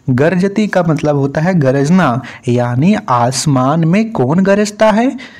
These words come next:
तो यहाँ पे लिखेंगे मेघा। मेघ का अर्थ होता है बादल। कृषका कम करसति, कृषक कहते हैं किसान को, करसति का मतलब होता है जोतना, यानी किसान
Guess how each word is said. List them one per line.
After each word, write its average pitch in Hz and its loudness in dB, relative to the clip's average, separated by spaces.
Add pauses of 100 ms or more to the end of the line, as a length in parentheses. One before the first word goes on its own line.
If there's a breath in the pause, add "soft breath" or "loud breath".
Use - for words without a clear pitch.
(160 loud breath)
तो 131 -2
यहाँ 127 0
पे 147 0
लिखेंगे 139 0
मेघा। 117 0
मेघ 160 0
का 127 0
अर्थ 117 -4
होता 123 -2
है 170 0
बादल। 117 0 (880 loud breath)
कृषका 196 0 (260)
कम 240 2 (240)
करसति, 135 -2 (320 loud breath)
कृषक 165 0 (240)
कहते 135 -2
हैं 190 -2
किसान 175 0
को, 127 -4
करसति 170 -2
का 160 -2
मतलब 135 0
होता 131 -2
है 156 0
जोतना, 139 -2 (320 loud breath)
यानी 131 0
किसान 170 -2